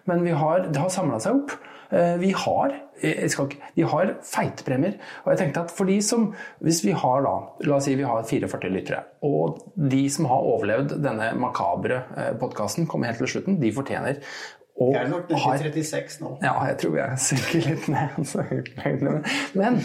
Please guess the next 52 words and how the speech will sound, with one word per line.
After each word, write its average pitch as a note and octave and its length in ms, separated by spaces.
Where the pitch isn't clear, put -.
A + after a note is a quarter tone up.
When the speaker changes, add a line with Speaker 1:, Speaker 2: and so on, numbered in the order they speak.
Speaker 1:
vet F#3 140
du G3+ 60
hva? A#3+ 280
Eh, F3+ 280
det F3 240
vi A3 240
ønsker, A3+ 500
og D3 100
det E3+ 140
vi G3+ 80
kommer F#3+ 180
til F3+ 100
å F#3 40
gi F3 140
ut E3+ 100
premier D3+ 280
på, G3+ 180
det A#2 80
er G#2+ 80
selvfølgelig B2 400
gode A2+ 160
historier. F#2 400
Artige, C3 400
eh, B2 300
hva A2+ 160
som C3+ 140
helst. - 320
Kan A#2 160
være G2+ 200
en G#2 180
god B2+ 240
tabbe, A#2+ 480
for B2 140
eksempel. A#2+ 500
Vi G2+ 100
er G2 300
fremdeles, A2 540
eh, C3+ 160
glad B2 320
i B2+ 80
gode A2 160
historier. C3+ 380
Men F#3+ 500
først - 280
og G#3+ 60
fremst, A3 320
eh, E3+ 280
vi E3 220
er A#2 200
i C#3+ 40
en D#3+ 100
tid F3 240